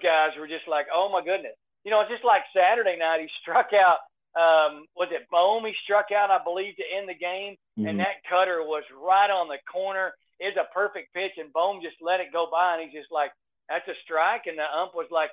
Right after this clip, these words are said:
Speaker 1: "Yeah, it's right, you know, right there on the corner. It's perfect spot, right at the knees, a little above the knees." And, but, uh, but yeah, the ball looks like it's moving a lot better from Kenley Jansen. So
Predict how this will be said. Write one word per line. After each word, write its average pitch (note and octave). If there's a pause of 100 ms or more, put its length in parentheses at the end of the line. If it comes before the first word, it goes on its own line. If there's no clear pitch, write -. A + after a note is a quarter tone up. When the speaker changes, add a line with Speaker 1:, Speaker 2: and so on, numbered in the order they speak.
Speaker 1:
"Yeah, A3
it's D3+
right, F3+ (140)
you F#3
know, D#3+
right F3+
there A3+
on G3+
the E3
corner. G#3+
It's D3+ (100)
perfect A3+
spot, G3+
right F#3
at G#3+
the D#3
knees, G#3+ (340)
a A#3
little C#4+
above G#3+
the F3+
knees." G3+
And, D3 (400)
but, E3+
uh, D#3+
but D#3+
yeah, F#3
the -
ball B3
looks G#3+
like G3
it's E3+
moving F#3
a D3
lot G3
better F#3
from D3+
Kenley F3
Jansen. E3
So D#3+